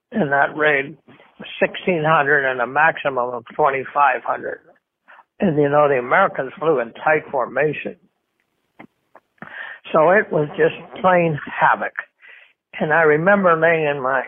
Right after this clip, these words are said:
foxhole, and a little thing came whizzing in there and stuck in the wall, and I dug it out. And it was a little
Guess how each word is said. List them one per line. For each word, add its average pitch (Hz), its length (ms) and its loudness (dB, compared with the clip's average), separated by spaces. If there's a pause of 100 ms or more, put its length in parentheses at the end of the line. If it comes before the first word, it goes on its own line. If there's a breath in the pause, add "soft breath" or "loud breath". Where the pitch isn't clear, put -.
(280)
foxhole, 147 800 2 (600 soft breath)
and 165 180 2
a 147 80 0
little 208 520 4
thing 208 280 0
came 131 280 -4 (260)
whizzing 196 380 2
in 185 220 0
there 123 420 2 (260 soft breath)
and 156 140 -10 (140)
stuck 180 240 -2
in 139 80 0
the 120 80 2
wall, 151 500 4
and 123 100 -6
I 139 280 -6 (260)
dug 151 200 2
it 139 120 0
out. 127 360 2 (440 loud breath)
And 208 160 4
it - 80 0
was 160 160 -4
a 156 180 0
little 208 460 4